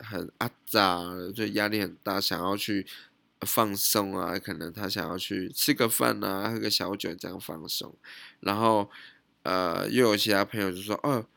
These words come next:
呃，什么，题外话一下，什么，最近是马克生-，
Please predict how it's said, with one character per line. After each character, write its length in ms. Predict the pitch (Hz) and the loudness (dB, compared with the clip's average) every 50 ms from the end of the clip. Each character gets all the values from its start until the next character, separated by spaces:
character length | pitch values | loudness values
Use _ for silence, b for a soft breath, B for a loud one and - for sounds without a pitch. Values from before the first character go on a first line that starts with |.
| b b b b b b b _ _ _ _ _ _ _ | b b b b b b b _ _ _ _ _ _ _
呃， 340 | 104 107 107 104 101 101 104 | 2 2 4 4 2 0 0
什 180 | 104 - 98 92 | -2 -4 -4 -4
么， 840 | 92 95 95 92 87 90 92 95 95 - - - - - - - - - | -4 -4 -4 -4 -4 -4 -4 -6 -6 -6 -8 -8 -10 -10 -12 -12 -10 -8
题 160 | - - 127 | -2 2 4
外 200 | 131 135 135 139 | 6 6 4 4
话 180 | 139 143 123 | 4 4 4
一 60 | 117 113 | 4 4
下， 200 | - 123 113 110 | 4 2 2 0
什 140 | - 110 | -2 -4
么， 140 | 92 92 95 | -6 -6 -8
最 200 | 95 - 143 135 | -2 0 2 2
近 140 | 120 123 123 | 2 0 -2
是 80 | 127 123 | -4 -4
马 240 | 113 107 90 73 | -2 -2 -4 -4
克 260 | 73 - - 123 107 98 | -6 -6 -2 -2 0 0
生-， 240 | 98 - - - | 0 -2 -4 -6